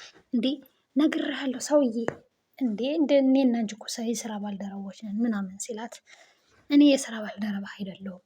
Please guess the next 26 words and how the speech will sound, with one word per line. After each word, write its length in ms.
እኔ 200
እየከፈልኩህ 800
አንተ 260
ነው 140
የምታ-፣ 300
የምትሰራው 680
ትለዋለች። 560
ከዛም 360
ያለበለዛ 560
ከእሷ 240
ቀድሜ 340
እኔ 220
ነኝ 180
የምደፋህ 640
ስትለው፣ 440
እሺ 180
ብሎ 180
ትቷት፣ 400
ትታው 300
ስትሄድ፣ 500
ከዛ 260
ቀድሜ 360
እኔ 200
ካልገ-፣ 380
ካልደፋሁሽ 720
ታው 180